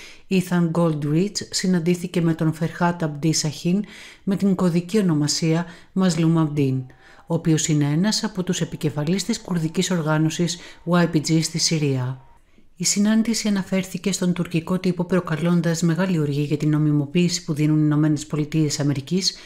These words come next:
στους Κούρδους στη Συρία, ενώ υπάρχουν σενάρια για αλλαγή του καθεστώτος στην περιοχή. Σύμφωνα με πληροφορίες, έρχεται κράτος του Κουρδιστάν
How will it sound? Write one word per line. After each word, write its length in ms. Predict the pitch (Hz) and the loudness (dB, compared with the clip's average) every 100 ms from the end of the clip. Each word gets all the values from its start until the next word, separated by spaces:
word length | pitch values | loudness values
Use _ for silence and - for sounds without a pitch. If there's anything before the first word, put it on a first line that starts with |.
| - - | -20 -18
στους 260 | - - - | -12 -8 -6
Κούρδους 400 | - 175 170 160 | -2 -2 -2 -4
στη 140 | 170 | -4
Συρία, 380 | - 165 160 139 | -2 0 2 2
ενώ 140 | 143 | 2
υπάρχουν 440 | 143 143 143 - 147 | 0 0 -2 -2 -4
σενάρια 500 | - 139 139 156 202 | -2 0 0 0 0
για 180 | 185 170 | 0 0
αλλαγή 280 | 156 151 | 0 0
του 100 | 160 | -2
καθεστώτος 680 | 165 160 131 - 165 165 208 | -2 -2 -4 -2 -2 -2 -4
στην 160 | - 165 | -2 0
περιοχή. 600 | 160 151 147 143 135 - - - - - - | 2 0 0 -4 -6 -10 -20 -20 -20 -20 -10
Σύμφωνα 520 | - - 160 151 151 | -2 4 4 4 2
με 120 | 151 143 | 2 2
πληροφορίες, 800 | 151 139 - 143 156 220 214 - | 0 -2 -2 -2 2 2 0 -4
έρχεται 280 | - 190 | -6 -4
κράτος 480 | 175 175 165 165 151 | -4 -2 0 0 -4
του 100 | - | -4
Κουρδιστάν 580 | 160 143 131 - 180 | -2 -2 0 0 0